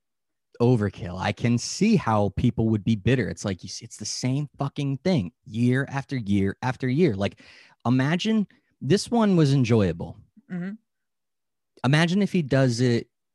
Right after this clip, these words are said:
Speaker 1: another two out of three years after this, and New England continues to be a distant memory.
Speaker 2: We'll get to experience what everybody else experienced for all these
Speaker 1: Exactly.
Speaker 2: years.
Speaker 1: We will be avidly rooting against Tom Brady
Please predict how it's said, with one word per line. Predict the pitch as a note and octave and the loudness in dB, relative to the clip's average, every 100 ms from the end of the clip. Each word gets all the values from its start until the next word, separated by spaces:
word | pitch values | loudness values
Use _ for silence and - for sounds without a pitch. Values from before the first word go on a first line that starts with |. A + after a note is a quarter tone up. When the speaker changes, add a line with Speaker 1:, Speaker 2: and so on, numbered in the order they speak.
| _ _ _ | _ _ _
Speaker 1:
another | B2+ B2 B2 A2+ | 2 4 4 2
two | - - C#3 | 0 0 2
out | A#2+ G#2+ | 2 0
of | |
three | - A#2+ G#2 | -2 0 2
years | G2+ F#2 F2 | 2 0 -2
after | F#2 - | -4 -6
this, | D2+ C2 - - - _ _ _ A#2 | -12 -12 -14 -16 -18 _ _ _ 0
and | A2+ | 2
New | A2 | 4
England | C3 A2 A2+ G2+ | 4 2 2 0
continues | - - A#2 G#2+ G2+ G2+ - | -4 -4 0 2 2 0 -4
to | - G2+ F#2 F2+ | -2 0 0 0
be | E2+ G2 F#2+ F#2+ F2+ E2 _ _ _ _ - | 0 0 2 0 -2 -6 _ _ _ _ -6
a | G#2 | -6
distant | F2+ A#2+ - A2 G#2 | -2 -2 0 -4 -2
memory. | F#2 E2+ D#2+ F2+ - _ _ _ _ _ - - | -4 -6 -10 -14 -20 _ _ _ _ _ -20 -20
Speaker 2:
We'll | - D3+ | -16 -12
get | D#3 | -10
to | D#3 C#3+ | -10 -12
experience | C#3+ - D3+ D3+ - | -14 -12 -10 -10 -10
what | C#3 | -10
everybody | C#3+ D3+ D3 C#3+ | -8 -8 -8 -6
else | C#3+ D3 | -8 -10
experienced | C3+ - C3 C3 C#3 - | -14 -12 -12 -12 -14 -10
for | - | -6
all | G#2+ | -2
these | G#2 | 0
Speaker 1:
Exactly. | B2 D3 F2 | 0 0 -4
Speaker 2:
years. | E2+ | -2
Speaker 1:
We | G#2 B2+ | 4 6
will | D3 C#3 A#2+ | 6 4 4
be | A#2 A2 - | 4 2 0
avidly | A#2 B2 C3 B2+ C3+ A2+ | -2 0 2 2 4 4
rooting | A2+ B2+ B2+ G2+ F#2+ | 4 4 4 2 -2
against | F2+ G2 F2+ - _ | -2 -4 -6 -12 _
Tom | - A2 C3 | -4 -2 2
Brady | B2 A2+ F#2+ F2 F2 | 2 2 2 -2 -6